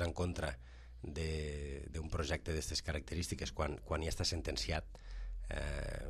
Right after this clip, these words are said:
l'únic que pot passar és que, eh, diguen que Esquerra està en contra dels bons accessos als establiments turístics de la població, i això no és cert. Eh, llavors, doncs, esta és una de les, eh, eh, de,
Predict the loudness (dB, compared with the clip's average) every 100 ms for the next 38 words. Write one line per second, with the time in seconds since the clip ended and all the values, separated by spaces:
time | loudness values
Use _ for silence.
0 | -2 2 2 2 0 0 2 4 6 6
1 | 6 4 2 0 2 4 4 2 0 -2
2 | 0 0 0 0 0 0 2 2 2 0
3 | 0 0 0 2 2 2 0 -2 -2 0
4 | 0 0 0 0 0 0 0 0 0 0
5 | 0 -2 -2 -2 -2 -2 0 0 0 0
6 | -2 0 0 0 0 2 2 0 -4 -14
7 | -20 -20 -20 -20 -20 -10 -6 -2 -2 -2
8 | -4 -4 -6 -12 -20 -8 -6 -2 -2 -2
9 | 0 0 0 0 -2 -4 -8 -8 -10 -14
10 | -18 -20 -20 -20 -20 -10 -6 -6 -6 -6
11 | -6